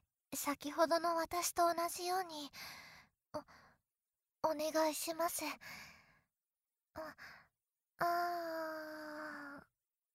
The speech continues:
ー、うん、うん、うん、うん、うん、うん。ありがとうございました、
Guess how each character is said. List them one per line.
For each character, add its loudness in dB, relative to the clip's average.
ー、 -4
う -6
ん、 -8
う -2
ん、 -6
う -10
ん、 -14
う -8
ん、 -
う -
ん、 -8
う -10
ん。 -14
あ 2
り 0
が 8
と 6
う -2
ご -2
ざ 0
い -2
ま 4
し -2
た、 6